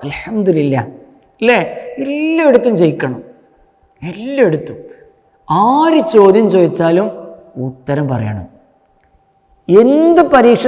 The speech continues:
നടത്തിയാലും അതിൽ ഒന്നാമനായിട്ട് മാറണം. അള്ളാഹു തൗഫീഖ് നൽകട്ടെ. ഉറപ്പാണ്, നാലാം ക്ലാസ്സിലൊക്കെ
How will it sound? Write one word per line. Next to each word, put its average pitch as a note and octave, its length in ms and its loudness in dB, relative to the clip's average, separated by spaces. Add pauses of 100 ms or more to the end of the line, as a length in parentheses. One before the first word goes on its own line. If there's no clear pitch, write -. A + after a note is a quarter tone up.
(100)
നടത്തിയാലും F3+ 600 2 (460)
അതിൽ F3 180 -2 (300)
ഒന്നാമനായിട്ട് D#3 960 -2
മാറണം. F2+ 340 -10 (840)
അള്ളാഹു F#3+ 320 -2 (120)
തൗഫീഖ് D3+ 420 -4
നൽകട്ടെ. B2 340 -6 (600)
ഉറപ്പാണ്, D#3 540 -2 (280)
നാലാം C3 300 0
ക്ലാസ്സിലൊക്കെ F3+ 420 -2